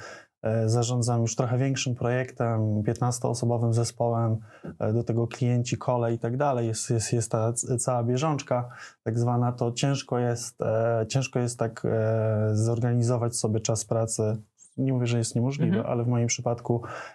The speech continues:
Speaker 1: e, raczej już odszedłem od takiego stricte podejścia, m, jakie Cal Newport, e, proponował.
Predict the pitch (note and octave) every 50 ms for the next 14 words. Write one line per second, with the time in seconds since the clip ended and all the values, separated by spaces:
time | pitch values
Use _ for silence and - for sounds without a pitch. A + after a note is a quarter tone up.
0 | - _ - A#2 A#2 A#2 A#2+ B2+ C3 B2+ - B2 A#2+ A#2 - - C3 B2+ B2 -
1 | - - - E3+ D#3 D#3 D3 C#3 C3 B2+ B2+ B2 - - A2+ - - B2+ B2+ A#2+
2 | A#2 A#2 A#2 - - - C3+ C#3 C3+ - - - A#2+ A#2+ A#2 A2+ - A#2 A#2 A2+
3 | A2+ A2 - - - A2 A2 A2 A2 - - B2+ A#2 A#2 A#2 A#2+ A#2 A2+ G#2+ -
4 | - A2+ G#2+ - B2+ A#2 A#2 A#2 A2+ A2 - A#2 G#2+ G#2+ - - - A2+ A2 G#2+
5 | A2 - B2 A#2+ - D#3+ F3+ A3 F#3 C3+ C#3+ F3+ A#3 A3